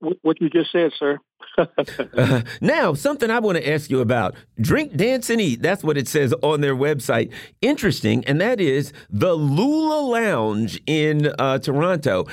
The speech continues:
Speaker 2: You were telling me you know about a little bit about the, you know, you know somewhat about the Lu-, Lula Lounge. What do we need to know about the Lula Lounge, particularly in, in light of what's going on in, um, in, in, uh, Brazil?
Speaker 1: Well, a Lula Lounge, I bel-, it might. I don't. I, I don't know if it was named after,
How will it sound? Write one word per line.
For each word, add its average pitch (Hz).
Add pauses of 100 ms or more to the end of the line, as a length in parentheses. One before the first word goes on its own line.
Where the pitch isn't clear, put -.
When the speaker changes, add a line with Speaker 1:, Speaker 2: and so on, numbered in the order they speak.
Speaker 2:
You 139
were 147
telling 185
me 165
you 143
know 156
about 160
a 127
little 156
bit 147
about 143
the, 117
you 143
know, 113
you 120
know 139
somewhat 131
about 120
the 117
Lu-, 120
Lula 143
Lounge. 123
What 226
do 196
we 175
need 160
to 135
know 123
about 110
the 98
Lula 101
Lounge, 95
particularly 113
in, 104
in 104
light 101
of 92
what's 101
going 101
on 95 (320)
in, 95 (120)
um, 85 (400)
in, 92
in, 90
uh, 85
Brazil? - (960)
Speaker 1:
Well, 254
a 220
Lula 240
Lounge, 208 (140)
I 233
bel-, 285
it 185
might. 262
I 214
don't. 262
I, 233
I 214
don't 226
know 254
if -
it 196
was 160
named 190
after, 151